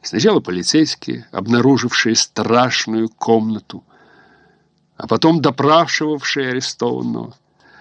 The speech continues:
По словам комиссара, Пьер Фехтель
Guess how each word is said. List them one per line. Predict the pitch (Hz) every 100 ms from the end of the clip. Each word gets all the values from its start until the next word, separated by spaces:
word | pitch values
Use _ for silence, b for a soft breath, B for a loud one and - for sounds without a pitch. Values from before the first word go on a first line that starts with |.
| b b b b _
По | -
словам | - 127 170 185
комиссара, | 180 165 160 196 208 202 180 143 - _ _ _
Пьер | - 123 165 165 -
Фехтель | - - - 180 180 _ 180 165